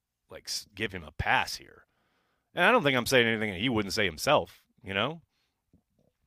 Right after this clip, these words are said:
Eh, <laughs> to quote Matt at the beginning of the season when he was talking about injuries, "Nobody cares." You know what I mean? Like, yes, he's got a young squad. And I do think the Packers internally, Mark Murphy, Brian Gutekunst, et cetera,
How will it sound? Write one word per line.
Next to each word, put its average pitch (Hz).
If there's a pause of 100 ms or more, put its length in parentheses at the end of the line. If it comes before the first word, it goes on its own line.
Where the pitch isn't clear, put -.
(100)
Eh, 104 (220)
<laughs> -
to -
quote 208
Matt 165 (140)
at 127
the 117
beginning 131
of 120
the 110
season 80
when 90
he 92
was 90
talking 104
about 87
injuries, 76
"Nobody 120
cares." - (640)
You 104
know 110
what 113
I 110
mean? 113
Like, 82
yes, 151
he's 85
got 85
a 85
young 87
squad. 95 (260)
And 107
I 117
do 127
think 165
the -
Packers 127
internally, 101 (500)
Mark 87
Murphy, 110
Brian 87
Gutekunst, 101
et -
cetera, 104